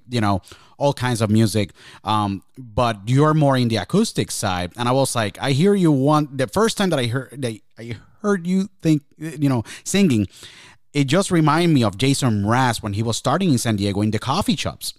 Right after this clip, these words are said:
for some reason. And then I hear another, you know, song, and I was like, "Wow, like, he got,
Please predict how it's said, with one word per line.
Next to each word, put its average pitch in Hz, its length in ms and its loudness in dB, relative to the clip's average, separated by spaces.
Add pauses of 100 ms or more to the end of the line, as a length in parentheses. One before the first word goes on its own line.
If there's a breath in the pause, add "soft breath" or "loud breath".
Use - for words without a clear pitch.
(120)
for 139 160 -2
some 180 220 -2
reason. 143 460 0 (480 loud breath)
And 139 220 0
then 170 240 0
I 156 340 2 (160)
hear 147 220 0
another, 160 600 2 (200)
you 139 140 -2
know, 107 380 0 (680)
song, 139 580 0 (100)
and 123 160 -2
I 120 60 0
was 123 320 -2
like, 98 300 -4 (760)
"Wow, - 420 -6
like, 104 220 -6 (1400)
he 214 340 -2
got, 113 440 -6